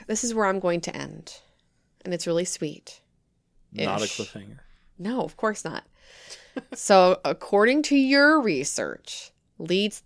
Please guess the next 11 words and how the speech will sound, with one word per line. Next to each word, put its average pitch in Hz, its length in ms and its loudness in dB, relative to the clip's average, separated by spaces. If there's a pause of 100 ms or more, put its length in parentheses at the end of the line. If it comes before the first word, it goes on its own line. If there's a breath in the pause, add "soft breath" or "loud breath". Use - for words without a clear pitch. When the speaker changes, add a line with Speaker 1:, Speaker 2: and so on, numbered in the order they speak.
Speaker 1:
thirteenth 240 800 0
child 147 720 0
was 156 160 -2
a 151 40 -4
Jersey 147 300 -4
Devil. 151 500 -2
Speaker 2:
Mm-hmm. 135 420 -12 (680 soft breath)
Speaker 1:
A 165 100 -6
descendant 233 520 2
of 208 120 -6
whom 143 480 -4